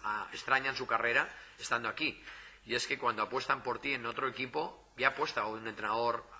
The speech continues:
eh, en ti co-, por el americano y no por otro jugador. ¿Qué diferencia hay respecto a otros equipos donde él ha jugado? Es que él aquí está conociendo a quien estamos cortando, a quien estamos separando del equipo.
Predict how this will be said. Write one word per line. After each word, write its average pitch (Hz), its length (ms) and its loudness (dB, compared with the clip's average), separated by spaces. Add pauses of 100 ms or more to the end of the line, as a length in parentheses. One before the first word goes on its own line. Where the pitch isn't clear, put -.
eh, 101 300 -6
en 113 120 -8
ti 127 160 -2
co-, 113 220 -4
por 117 140 0
el 113 40 6
americano 113 560 2
y 110 40 -6
no 117 120 0
por 117 140 0
otro 107 160 -2
jugador. 104 420 -2 (180)
¿Qué 131 120 2
diferencia 127 560 2
hay 151 320 2
respecto 120 340 -6
a - 40 2
otros - 480 -12
equipos 120 340 -6 (100)
donde 113 200 -2
él 110 60 0
ha 107 40 2
jugado? 120 280 0
Es - 80 -2
que 120 120 -2
él 135 80 0
aquí 131 260 0
está 139 220 -2
conociendo 131 420 0
a 117 80 2
quien 110 140 -10
estamos 127 320 -2
cortando, 113 560 -6 (220)
a 113 100 -6
quien 104 140 -6
estamos 120 360 -2
separando 117 440 0
del 101 80 -4
equipo. 107 340 -6